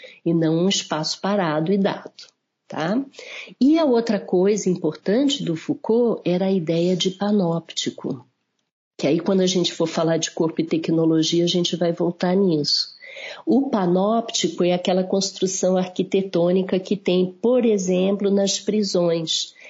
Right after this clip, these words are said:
quem tá ali no panóptico consegue ver tudo que tá acontecendo em volta, né? Então, essa sacada do Foucault, eh, vai ser muito importante, porque ele diz, a questão da vigilância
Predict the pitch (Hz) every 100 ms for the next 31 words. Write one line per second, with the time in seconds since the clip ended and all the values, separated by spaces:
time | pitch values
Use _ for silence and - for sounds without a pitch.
0 | - - 190 190 185 185 175 190 180 185
1 | 156 160 185 208 - 160 - - - 170
2 | - 180 170 170 160 175 - 240 262 -
3 | 262 254 233 - 269 - 196 202 220 214
4 | 170 143 - - - _ _ _ _ -
5 | 160 226 247 - - - - - 180 165
6 | - 220 262 247 170 - 208 269 - -
7 | 202 185 - 190 202 165 151 139 - -
8 | - 185 202 196 - 170 165 - - 180
9 | 180 247 254 240 233 - 196 175 160 -
10 | - 185 175 180 160 170 160 139 - -
11 | - - 180 185 196 - 226 247 226 185
12 | 175 - 139 165 214 196 - - 139